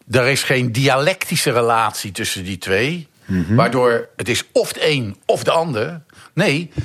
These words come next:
Speaker 1: ze zitten in elkaar. De relatie daartussen is supplementair,
Speaker 2: Hm.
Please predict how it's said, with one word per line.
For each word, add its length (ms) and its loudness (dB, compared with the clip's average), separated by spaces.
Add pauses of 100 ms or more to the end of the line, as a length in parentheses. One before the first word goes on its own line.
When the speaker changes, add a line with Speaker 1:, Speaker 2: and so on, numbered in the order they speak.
(400)
Speaker 1:
ze 120 -2
zitten 280 0
in 120 2
elkaar. 460 2
De 80 -2
relatie 480 0
daartussen 380 -2
is 200 0
supplementair, 880 0 (140)
Speaker 2:
Hm. 140 2